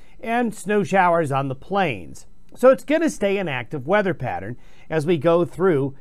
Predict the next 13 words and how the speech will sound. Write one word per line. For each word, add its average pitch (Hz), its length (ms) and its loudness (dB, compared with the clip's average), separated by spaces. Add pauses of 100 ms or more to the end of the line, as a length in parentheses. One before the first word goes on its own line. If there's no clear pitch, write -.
(200)
now 143 280 2
the 147 80 -2
last, 147 440 2
uh, 135 200 -4
ten, 160 240 -2
eleven 143 280 0
days 147 340 0
here 131 220 -2
of 135 220 -4
the 120 80 -6
month 123 220 -4
of 113 80 -8
January. 120 680 -4